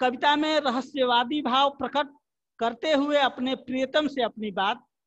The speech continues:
कहनी चाहिए। तीसरा क्वेश्चन कि कवि ने किस महीने की सुंदरता का वर्णन किया है?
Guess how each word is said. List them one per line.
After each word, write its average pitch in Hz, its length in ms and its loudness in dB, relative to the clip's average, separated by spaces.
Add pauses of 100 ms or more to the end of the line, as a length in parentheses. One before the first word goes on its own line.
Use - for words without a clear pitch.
(2500)
कहनी 220 300 -2
चाहिए। 131 500 -10 (2250)
तीसरा 294 340 -2
क्वेश्चन 294 420 0
कि 285 160 -4
कवि 285 360 0
ने 302 280 2 (180)
किस 294 280 -2
महीने 262 500 0
की 285 160 -6
सुंदरता 233 560 -2
का 214 160 0
वर्णन 196 300 -4
किया 160 280 -8
है? - 180 -18